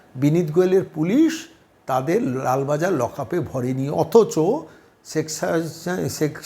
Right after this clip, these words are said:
হাসিনার সমর্থনে কোনো মিছিল যদি কলকাতায় কোনো রাজনৈতিক দল বার করে,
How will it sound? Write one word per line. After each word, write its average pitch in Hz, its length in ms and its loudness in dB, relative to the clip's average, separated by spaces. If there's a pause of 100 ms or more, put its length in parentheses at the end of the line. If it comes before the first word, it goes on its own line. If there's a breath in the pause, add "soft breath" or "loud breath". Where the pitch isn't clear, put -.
(100)
হাসিনার 190 400 0
সমর্থনে 160 600 -4
কোনো 165 260 -2
মিছিল 156 400 -2
যদি 151 200 0
কলকাতায় 139 540 -2 (380 loud breath)
কোনো 330 220 10
রাজনৈতিক 214 520 6
দল 170 160 0
বার 147 180 -4
করে, 359 200 -8